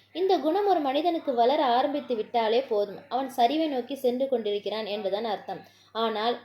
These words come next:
ஆபாசத்தின் உச்சத்தில் இருக்கும் பொழுது எதுவும் தெரியாது. நான் என்னும் எண்ணம் ஒருவனுக்கு தோன்றுகிறது என்றால் அவன் தோல்விகளை சந்திக்க தயாராகி கொண்டிருக்கின்றான் என்று பொருள்.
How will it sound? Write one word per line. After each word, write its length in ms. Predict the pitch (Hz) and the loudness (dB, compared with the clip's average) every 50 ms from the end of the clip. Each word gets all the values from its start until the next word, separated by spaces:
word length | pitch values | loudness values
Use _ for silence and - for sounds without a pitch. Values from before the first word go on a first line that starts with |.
| _ - | _ 2
ஆபாசத்தின் 720 | 269 330 359 370 381 392 381 381 349 - - 311 294 254 | 4 4 6 6 6 6 6 2 -2 -4 -4 -4 -2 -2
உச்சத்தில் 440 | 226 233 - - - - 320 302 247 | -4 -4 -6 -14 -8 -6 0 0 0
இருக்கும் 300 | 226 220 - 240 233 220 | 0 0 -4 -8 -6 -4
பொழுது 280 | 208 196 180 185 240 254 | -2 -2 -2 -4 -4 -2
எதுவும் 440 | 240 214 202 220 220 220 247 277 - | -2 -2 0 0 -2 -2 -2 -6 -6
தெரியாது. 520 | - 214 202 214 226 226 208 175 165 165 139 - - _ _ _ _ _ _ | -4 -2 -2 0 0 0 0 0 0 -2 -4 -6 -12 _ _ _ _ _ _
நான் 440 | 190 202 202 214 240 247 247 214 175 - - _ - - _ _ _ | -10 -6 -4 -2 -2 -2 -2 -4 -6 -10 -18 _ -20 -20 _ _ _
என்னும் 320 | 233 294 330 339 330 285 262 | -2 -2 0 0 0 -2 -2
எண்ணம் 300 | 247 262 311 392 392 359 | -2 -2 -2 0 2 2
ஒருவனுக்கு 400 | 311 285 277 262 247 240 - 233 | 2 2 2 -2 -2 -4 -6 -6
தோன்றுகிறது 640 | - - 269 311 339 320 330 285 269 240 220 202 214 | 0 0 0 0 2 0 0 2 2 2 2 0 -2
என்றால் 380 | 196 190 208 208 247 269 269 233 - | -4 -4 -2 0 0 2 2 0 0
அவன் 260 | - 262 285 285 254 247 | -2 -4 -4 -4 -6 -2
தோல்விகளை 500 | - 285 302 349 339 359 330 302 262 254 | 2 2 4 4 4 2 2 2 2 2
சந்திக்க 500 | 247 240 226 233 240 269 262 254 254 233 | 2 0 -2 -2 -4 -6 -2 -2 -4 -2
தயாராகி 540 | - 220 220 233 240 254 254 254 247 247 247 | 0 0 2 2 2 4 2 2 2 0 -2
கொண்டிருக்கின்றான் 760 | 240 220 214 214 202 196 208 214 - 233 208 190 202 214 247 247 | -4 -4 -4 -4 -2 -4 -4 -2 -2 -4 -4 -2 -4 -4 -4 -4
என்று 220 | 214 214 202 202 | -4 -4 -6 -6
பொருள். 320 | 196 185 180 180 180 160 | -2 -2 -2 -2 -2 -6